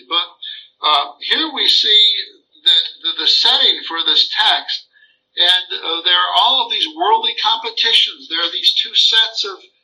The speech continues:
kings. Now, in, in many senses, the, the tie, the word king here, for all these different, it's more like the, what we would call today a mayor, because these were all little city states.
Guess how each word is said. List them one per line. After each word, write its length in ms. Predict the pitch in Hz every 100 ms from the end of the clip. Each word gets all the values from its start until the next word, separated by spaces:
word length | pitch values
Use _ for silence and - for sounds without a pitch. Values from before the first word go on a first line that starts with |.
| _
kings. 580 | - - - 139 - - - -
Now, 140 | - 185 214
in, 320 | 196 - - -
in 40 |
many 240 | - 170 -
senses, 680 | - 254 - - - 160 -
the, 100 | 160 - _ _ _ _ 160
the 60 |
tie, 300 | 160 196 226 208
the 80 | 180
word 340 | 190 - 185
king 300 | - 240 262
here, 400 | 262 - 139 92 - _ _
for 100 | 160
all 220 | 381 415
these 160 | 415 392
different, 280 | 427 392 370 - - -
it's 200 | 349 -
more 240 | 285 370
like 220 | 240 214 -
the, 100 | 392 -
what 200 | 466 -
we 140 | -
would 160 | 262 -
call 300 | 202 202 -
today 240 | 180 - -
a 160 | 151 175
mayor, 480 | 175 - - - -
because 320 | - 190 185
these 240 | 220 254
were 220 | 233 202 -
all 260 | 196 - 226
little 220 | 214 -
city 380 | - - - -
states. 800 | - - - - - - - -